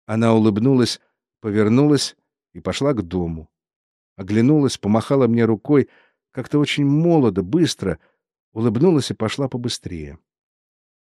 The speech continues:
Я прошел до угла кладбищенской ограды, где налево от дороги на Дарьевку шел проселок,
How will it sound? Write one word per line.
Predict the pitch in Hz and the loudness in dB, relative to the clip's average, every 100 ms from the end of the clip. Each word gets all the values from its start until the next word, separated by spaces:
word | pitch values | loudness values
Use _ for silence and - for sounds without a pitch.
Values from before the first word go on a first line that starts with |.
| _ | _
Я | 101 123 | 0 0
прошел | 123 123 117 131 127 | 2 0 0 2 0
до | 107 104 | 2 0
угла | 98 113 | 2 0
кладбищенской | 107 107 92 107 104 101 87 98 92 | 0 0 0 -2 -2 -4 -6 -4 -4
ограды, | 92 117 110 92 78 - _ _ - | 0 0 2 0 -2 -16 _ _ -14
где | 87 113 | -2 0
налево | 120 120 127 113 | 4 6 6 6
от | 104 | 4
дороги | 98 113 117 101 | 4 4 4 2
на | 101 104 | 2 2
Дарьевку | 98 120 107 90 - 98 | 4 4 4 0 -4 -8
шел | - 104 | -4 -4
проселок, | - 110 - 131 107 78 - | -2 -2 -2 0 0 -2 -6